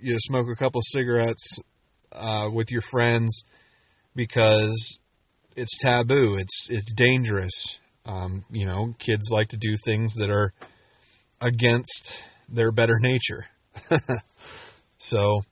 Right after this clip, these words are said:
and it's not just kids. I mean, it's, it's, it's everybody.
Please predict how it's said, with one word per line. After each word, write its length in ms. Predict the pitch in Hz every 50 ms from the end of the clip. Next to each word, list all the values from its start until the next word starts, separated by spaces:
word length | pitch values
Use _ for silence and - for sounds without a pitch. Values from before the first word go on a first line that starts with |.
| _ _ -
and 100 | 151 170
it's 140 | 175 - 175
not 180 | 156 139 135
just 200 | - 143 - -
kids. 360 | - 123 104 104 101 107 107
I 80 | 110 107
mean, 160 | 107 110 110
it's, 320 | 110 107 - - - - -
it's, 380 | 127 113 - - - - - _ _ _ _ _ _ _ _ _ _ -
it's 160 | 147 135 127 131
everybody. 640 | 123 120 113 107 101 98 92 92 95 101 104 107